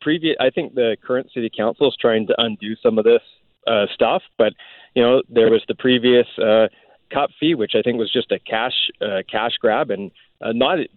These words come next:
<laughs> and ironically, not for the city council or for the city, but ended up being for, uh, McDonald's and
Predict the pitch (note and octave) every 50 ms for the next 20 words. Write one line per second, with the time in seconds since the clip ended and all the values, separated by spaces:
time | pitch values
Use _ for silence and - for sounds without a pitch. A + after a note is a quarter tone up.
0 | _ _ - C#3 C3+ - - D#3+ - _ _ _ _ _ - C3 B2 A#2+ - B2
1 | C3 B2+ C3 D3 G3+ A3 E3+ - B2+ A#2+ A#2 A#2+ C#3 E3 G3+ - - D3 C3 A2
2 | A#2 A2+ A2+ A2+ A2+ - _ _ _ - - C3 B2+ A#2 - - C#3 D#3 G#3 A#3
3 | - - D3 B2+ B2 - - B2+ B2 A#2+ - - C3 A#2 G#2+ A2 - - F#3 B3
4 | B3 E3 A2 F3 A#2+ B2 - _ - - - C#3+ D#3+ E3+ D3+ D3 C#3+ A#2 - D3
5 | D3+ D#3 D#3 D3+ - - C#3 C#3+ D3 D3 C3 - _ _ _ _ _ _ _ _
6 | - A#2+ C3 C#3 C#3+ D3 C#3+ D#3 E3 - - D3 D3 F#3 A#3+ A3+ D#3+ G#2+ G2 F2
7 | A2 A2+